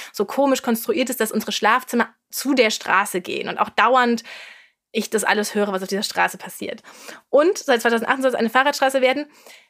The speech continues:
Und zweitausendzwanzig sollte sie eingeweiht werden. Natürlich hat es nicht funktioniert, weil dann kam ja Corona. Ich weiß nicht, was das damit zu tun hat, dass eine Straße dann keine Fahrradstraße werden kann. Aber dann war natürlich Berlin außer sich und hat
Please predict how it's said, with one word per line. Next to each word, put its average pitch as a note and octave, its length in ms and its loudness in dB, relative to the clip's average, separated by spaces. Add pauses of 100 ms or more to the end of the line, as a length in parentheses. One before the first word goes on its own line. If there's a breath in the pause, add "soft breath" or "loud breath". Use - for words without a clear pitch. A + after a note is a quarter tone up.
(100)
Und A#3+ 160 0
zweitausendzwanzig B3 680 2
sollte A#3+ 220 2
sie G#3+ 140 0
eingeweiht A#3+ 560 2
werden. C4 340 2 (240)
Natürlich C4 360 2
hat A#3 80 0
es A3+ 80 -6
nicht C4+ 180 0
funktioniert, C4 380 0
weil A#3+ 40 4
dann A3+ 140 2
kam A#3 180 0
ja A#3 100 2
Corona. A#3+ 800 2
Ich A3 120 -6
weiß B3 120 2
nicht, B3+ 80 2
was A#3 120 2
das A#3+ 100 0
damit A#3 220 0
zu A#3+ 80 -8
tun C4+ 180 -4
hat, A#3+ 80 0
dass A3+ 100 -2
eine A3 100 -2
Straße A3 360 0
dann A3 120 0
keine G#3+ 180 -4
Fahrradstraße A#3+ 580 0
werden A#3 180 0
kann. B3 160 -2
Aber A#3 80 2
dann G3+ 160 0
war G3+ 140 4
natürlich A3+ 320 -2
Berlin G#3+ 300 -2
außer C4 340 0
sich C#4 260 0
und A#3 140 2
hat G#3+ 100 -2